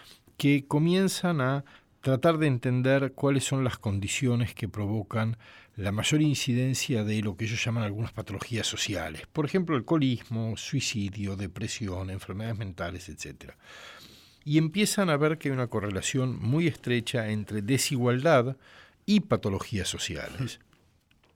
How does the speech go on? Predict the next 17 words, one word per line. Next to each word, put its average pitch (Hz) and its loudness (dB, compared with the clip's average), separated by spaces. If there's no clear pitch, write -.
La 110 0
correlación 117 0
es 104 -4
estrecha 113 0
entre 98 -4
desigualdad 107 0
y 127 2
patologías 92 -6
sociales. 143 -2
Hay 127 -2
una 95 -10
lista 107 -8
de - -10
patologías 92 -8
sociales, 170 0
yo 113 -2
digo, 87 -4